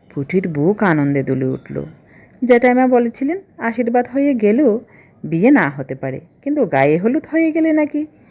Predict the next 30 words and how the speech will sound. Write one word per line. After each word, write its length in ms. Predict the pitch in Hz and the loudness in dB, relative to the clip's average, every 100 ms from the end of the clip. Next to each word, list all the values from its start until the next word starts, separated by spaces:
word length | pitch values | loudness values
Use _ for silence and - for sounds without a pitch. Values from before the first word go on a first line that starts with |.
| _ - _ | _ -20 _
বিয়ে 340 | 226 247 240 240 | 0 4 6 4
আর 120 | 233 | 2
ফেরে 340 | 226 254 226 | 0 0 0
না। 180 | 214 220 - _ _ _ _ _ _ _ | 0 -4 -12 _ _ _ _ _ _ _
এবার 300 | 135 135 196 226 | -6 -2 -2 -2
তাহলে 300 | 143 160 196 | -2 0 0
সেই 360 | 208 320 339 320 | 0 2 4 4
আশ্চর্য 540 | 214 - - 190 190 | 2 -2 -6 -4 -2
ব্যাপারটা 540 | 185 147 139 143 240 | 0 -2 -2 -4 -4
তার 280 | 320 214 165 | -4 -2 -2
জীবনে 340 | 147 143 139 139 | -4 -6 -4 -4
ঘটে 300 | 139 135 139 | -6 -6 -4
গেল। 280 | - 135 - - - - - - - | -4 -6 -10 -18 -20 -20 -20 -20 0
কেউ 280 | 254 247 233 | 4 6 6
আর 140 | 226 | 2
বাধা 280 | 220 214 214 | 0 0 0
দিতে 220 | 214 208 | -2 -4
পারবে 380 | 202 190 185 190 | -4 -4 -2 -4
না। 140 | 196 - _ _ | -6 -16 _ _
পাড়া 260 | - 143 135 | -6 -4 -2
গাঁয়ে 260 | 135 147 208 - | 0 0 -2 -2
কত 220 | 143 - | -4 0
রকমে 520 | 220 185 139 147 190 | 2 2 0 -2 -2
ভাঙচি 440 | 208 151 131 - 139 | -2 -2 -4 -6 -4
দেয় 160 | 180 | -2
লোকে, 380 | 214 156 - 311 - - - - - - | 0 -2 -2 -6 -6 -18 -20 -20 -20 -8
তার 220 | - 247 285 | -2 0 2
বিয়েতেও 440 | 202 214 262 381 | 2 2 4 4
ভাঙচি 380 | 226 190 165 143 | 4 0 -2 -6
দিয়েছিল। 540 | 139 131 131 139 131 | -6 -6 -8 -10 -12